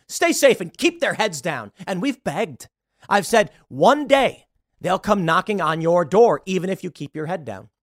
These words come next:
That day is now. These students at Harvard who signed on to this support statement thought that Black Lives Matter was the way to go. Well, Black Lives Matter has all the support from the institutions, from the big banks. You speak out against B L M, they could take your bank account away.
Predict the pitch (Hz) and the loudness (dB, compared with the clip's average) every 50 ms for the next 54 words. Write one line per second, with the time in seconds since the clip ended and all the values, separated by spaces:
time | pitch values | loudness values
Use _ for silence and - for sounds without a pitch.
0 | _ _ _ _ _ _ _ _ _ _ _ _ _ _ - - - - 104 - | _ _ _ _ _ _ _ _ _ _ _ _ _ _ -18 -16 -14 -14 -14 -12
1 | 110 107 110 123 123 110 87 - _ _ _ _ _ _ _ _ _ _ _ _ | -12 -14 -12 -12 -12 -12 -12 -16 _ _ _ _ _ _ _ _ _ _ _ _
2 | - _ _ _ _ - - 196 175 - - 247 254 247 - 196 - 151 175 190 | -20 _ _ _ _ -6 -4 -2 -2 0 0 2 2 2 0 0 0 2 2 2
3 | 180 123 113 123 151 - _ _ _ _ _ _ _ - - 165 - - 190 190 | 2 0 -4 -8 -10 -12 _ _ _ _ _ _ _ -8 -6 -6 -4 -2 -2 -2
4 | 214 240 226 202 190 185 175 165 139 139 139 - - - - - _ _ - - | -2 -2 -2 -2 -2 -2 -2 -4 -4 -4 -6 -6 -8 -12 -12 -14 _ _ -16 -14
5 | - 147 - - - 170 185 - - - 117 101 - - _ _ - 202 175 156 | -14 -14 -10 -2 0 0 0 0 -6 -8 -8 -10 -10 -14 _ _ 0 0 0 0
6 | - - 143 151 160 170 180 196 220 - - 226 214 202 180 - 160 175 202 240 | -2 -6 -12 -12 -8 -8 -6 -6 -8 -8 -6 -4 -4 -4 -4 -4 -6 -4 -4 -2
7 | 269 254 180 151 147 127 - 143 127 120 113 110 - 113 98 - - - _ _ | 0 0 -2 -2 -4 -6 -6 -6 -6 -6 -8 -8 -10 -12 -14 -14 -16 -20 _ _
8 | _ _ _ _ _ _ _ _ - - - 151 156 147 - - 170 165 160 127 | _ _ _ _ _ _ _ _ -4 -4 -4 -2 -2 -4 -2 0 0 0 0 -2
9 | 135 180 220 254 190 285 208 156 156 - 151 160 175 196 202 202 196 185 - - | -4 -2 2 2 4 4 4 2 0 0 2 4 4 4 4 2 -2 -6 -2 2
10 | 196 254 254 - 214 170 170 170 170 156 - 135 - 202 220 254 - 202 180 202 | 2 2 2 2 -6 -6 -4 -6 -8 -8 -10 -12 -8 -8 -8 -6 -6 -6 -8 -8
11 | - 185 180 156 160 151 127 214 240 240 240 - _ - 175 - 156 269 302 262 | -10 -10 -6 -6 -6 -4 -2 -2 -4 -4 -6 -12 _ -20 -14 -6 -2 -2 0 0
12 | - - - - 262 254 - 233 226 214 208 175 202 180 147 147 - 196 202 190 | -2 -4 -4 -4 -6 -4 0 0 0 0 0 -2 -2 -6 -6 -10 -10 -6 -4 -2
13 | 190 240 269 294 339 - 180 139 - - 220 - 247 277 240 208 - 330 294 254 | -2 -2 -2 -4 -4 -6 -8 -6 -4 -4 -4 -4 -4 -8 0 2 2 2 2 -2
14 | 165 - 180 202 175 160 147 135 131 117 101 95 _ | -4 -4 -4 -4 -2 -2 -4 -4 -4 -6 -8 -10 _